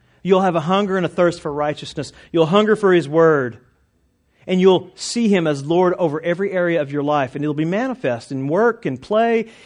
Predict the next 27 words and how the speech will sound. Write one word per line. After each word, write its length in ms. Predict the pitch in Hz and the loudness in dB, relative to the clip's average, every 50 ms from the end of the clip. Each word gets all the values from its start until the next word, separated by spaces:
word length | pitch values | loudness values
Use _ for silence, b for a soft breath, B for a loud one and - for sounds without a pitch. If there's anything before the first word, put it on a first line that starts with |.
| B B | B B
in 120 | 156 151 | -4 -4
home 480 | 135 120 190 208 226 233 240 233 233 233 | -2 0 0 2 2 4 2 2 2 2
life, 380 | 226 220 226 233 220 220 - | 2 4 4 2 2 0 0
whatever 260 | 190 175 175 202 208 | 0 2 2 2 0
you 120 | 254 226 214 | 0 -4 -2
do, 140 | 220 214 175 | 0 0 -2
in 80 | 139 | -2
public, 400 | - - 196 214 202 233 214 220 | 0 2 2 2 2 2 0 -2
in 60 | 180 | -4
private. 420 | 143 - - 202 208 208 202 208 208 B B B B | -6 -2 0 0 2 2 0 -2 -4 B B B B
Jesus 420 | - 160 202 208 214 240 - - b b b | -4 -2 -2 0 0 -2 -4 -6 b b b
will 120 | - 165 | -4 -2
dominate 880 | 170 143 131 202 202 220 226 208 185 156 139 123 117 - - - - - _ _ _ _ _ _ _ _ _ _ _ _ _ _ _ _ _ _ _ | -2 2 4 6 6 6 6 4 2 0 -4 -6 -10 -14 -16 -18 -18 -18 _ _ _ _ _ _ _ _ _ _ _ _ _ _ _ _ _ _ _
and 180 | 190 185 180 | -4 -4 -4
actually, 720 | - 170 202 220 - - - 165 165 156 151 147 143 - _ _ _ _ _ _ _ _ _ _ _ _ _ _ _ _ _ _ _ _ _ _ _ | -2 -2 -2 -2 -2 -6 -6 -4 -2 -2 -2 -4 -6 -12 _ _ _ _ _ _ _ _ _ _ _ _ _ _ _ _ _ _ _ _ _ _ _
actually 300 | 185 214 - - 196 170 | -10 -10 -8 -8 -8 -8
bring 240 | 143 160 175 170 151 | -4 -4 -2 -2 -2
life 460 | 139 139 151 160 190 180 156 - _ | -2 -4 -4 -4 -4 -4 -6 -10 _
to 140 | - - - | -14 -12 -10
every 240 | 170 180 175 190 | -10 -8 -8 -10
situation 640 | - - 170 160 - 165 151 160 151 147 - 147 135 | -10 -10 -14 -14 -12 -8 -6 -6 -6 -8 -10 -14 -14
you 60 | 131 | -12
go 180 | 127 143 139 143 | -10 -8 -8 -8
into. 380 | 147 147 143 - - 123 110 - _ _ _ _ _ _ _ _ _ _ _ _ _ _ _ _ _ _ _ _ _ _ _ _ _ _ _ _ _ _ _ _ _ _ _ _ _ _ _ _ _ | -8 -10 -12 -14 -18 -18 -18 -20 _ _ _ _ _ _ _ _ _ _ _ _ _ _ _ _ _ _ _ _ _ _ _ _ _ _ _ _ _ _ _ _ _ _ _ _ _ _ _ _ _
And 80 | - 143 | -12 -12
if 140 | 135 135 165 | -10 -8 -6
you 180 | 160 151 139 | -6 -6 -8